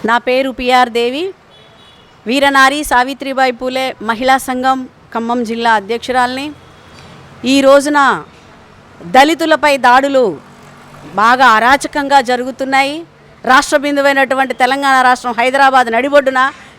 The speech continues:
షాద్‌నగర్లో భర్త తప్పు చేసిన క్రమంలో, చేశాడో లేదో తెలియదు కానీ, ఆ భర్త తప్పు కోసం అని భార్యని, కుమారుణ్ణి తీసుకెళ్ళి చిత్రహింసలకి ఒక పోలీస్ స్టేషన్లో ఈ రోజున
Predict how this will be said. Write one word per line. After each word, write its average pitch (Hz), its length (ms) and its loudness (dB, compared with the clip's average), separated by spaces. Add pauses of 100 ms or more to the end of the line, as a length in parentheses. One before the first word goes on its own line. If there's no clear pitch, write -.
షాద్‌నగర్లో 277 960 2 (920)
భర్త 254 440 2
తప్పు 262 300 0
చేసిన 285 420 -2 (600)
క్రమంలో, 302 460 4
చేశాడో 339 560 2
లేదో 294 300 4
తెలియదు 302 420 -2
కానీ, 277 280 0
ఆ 247 240 4
భర్త 311 520 2
తప్పు 277 360 -2
కోసం 330 420 2
అని 302 380 -2 (420)
భార్యని, 359 720 4 (220)
కుమారుణ్ణి 330 580 4
తీసుకెళ్ళి 302 720 0 (440)
చిత్రహింసలకి 349 920 2
ఒక 269 220 2
పోలీస్ 359 500 2
స్టేషన్లో 277 600 0 (320)
ఈ 294 120 2
రోజున 302 640 4